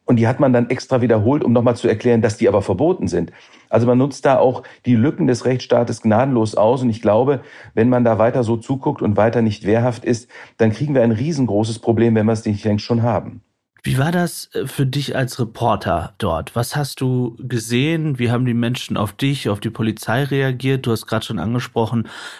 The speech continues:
Speaker 2: dass Männer und Frauen streng radikal islamisch sozusagen getrennt waren. Wie war es für dich, dort zu berichten?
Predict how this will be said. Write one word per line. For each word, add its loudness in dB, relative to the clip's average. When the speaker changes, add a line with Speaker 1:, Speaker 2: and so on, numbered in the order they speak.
Speaker 2:
dass -4
Männer 0
und -4
Frauen -2
streng -4
radikal -2
islamisch -2
sozusagen -2
getrennt -4
waren. 0
Wie 0
war 2
es -4
für -4
dich, -6
dort 0
zu -6
berichten? -4